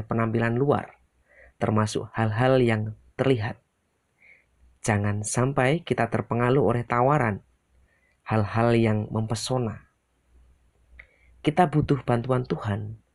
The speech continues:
untuk memberikan pencerahan untuk kita, agar kita bisa membedakan mana yang baik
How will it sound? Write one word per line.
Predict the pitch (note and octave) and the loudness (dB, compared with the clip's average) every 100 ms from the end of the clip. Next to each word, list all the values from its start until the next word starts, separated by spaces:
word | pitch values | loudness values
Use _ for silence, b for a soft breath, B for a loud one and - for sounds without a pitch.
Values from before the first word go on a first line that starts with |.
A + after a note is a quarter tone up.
| _ | _
untuk | A2 G#2+ - | -4 -2 -2
memberikan | A2 G#2+ G#2 G2+ G#2 G2+ - | -2 -2 -2 -2 -4 -4 -4
pencerahan | A#2+ A2+ B2+ B2+ - G#2+ - _ _ B B | -4 0 0 0 -4 -8 -10 _ _ B B
untuk | - G#2 - | -8 -6 -8
kita, | - C#3 G2 - _ _ b b b b | -8 -6 -4 -6 _ _ b b b b
agar | - G2+ - | -6 -6 -4
kita | A2+ D3+ | 0 0
bisa | D3+ C#3+ B2 | 2 2 2
membedakan | A#2 A2 G#2 G#2 - G2+ G2 A2+ _ _ _ _ _ | 2 0 0 -2 -2 -6 -6 -12 _ _ _ _ _
mana | G2+ G2+ G2+ G2+ | -2 0 0 -2
yang | G2+ G2+ | -4 -6
baik | - A#2 C#3 D3 | 0 2 2 0